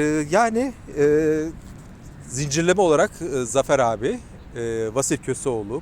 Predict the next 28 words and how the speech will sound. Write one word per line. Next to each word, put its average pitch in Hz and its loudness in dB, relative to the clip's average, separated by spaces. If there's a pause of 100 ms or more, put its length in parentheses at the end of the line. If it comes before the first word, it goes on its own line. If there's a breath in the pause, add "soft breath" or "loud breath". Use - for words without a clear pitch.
Pano, 139 2 (460 loud breath)
Ee, 123 2 (440)
Antonis 160 2
Ventu-, 151 2 (280 loud breath)
ha, 220 4
pardon, 233 2
e, - 0
Antonis 151 2
Venturis 202 4
de 139 2
bu 143 0
al-, 143 2
e, 139 0
kapsamda, 151 2
Zafer 139 2
Şener 254 2
ya 220 2
da 170 6
Antonis 131 0
Venturis, 117 -6
bakın 135 -2
çok 147 -4
iyi 151 2
hatırlayamıyorum. 208 0 (420 loud breath)
Birinden 208 6
biri 269 4
araya 185 6
girdi. 123 -2